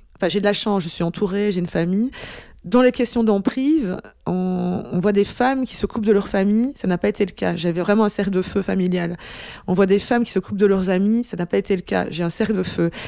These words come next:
Et sur la question artistique, on voit des femmes qui s'étiolent, qui, euh,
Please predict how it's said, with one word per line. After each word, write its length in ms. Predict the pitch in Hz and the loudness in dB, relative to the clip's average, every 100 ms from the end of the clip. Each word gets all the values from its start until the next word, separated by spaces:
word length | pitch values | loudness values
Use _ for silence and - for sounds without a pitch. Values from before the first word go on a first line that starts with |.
| - | -8
Et 40 | 175 | -4
sur 140 | 196 | 2
la 100 | 190 | 2
question 300 | 190 202 196 | 2 0 0
artistique, 560 | 180 - 190 - 254 277 | -2 -4 -6 0 0 0
on 100 | 202 | 0
voit 140 | 196 190 | 2 2
des 100 | 190 | 2
femmes 460 | - 220 214 180 | 2 2 2 2
qui 100 | - | -2
s'étiolent, 760 | - 190 185 226 214 220 220 214 | -2 -2 0 4 6 6 4 0
qui, 300 | - 190 170 | -4 -4 0
euh, 180 | 160 | 0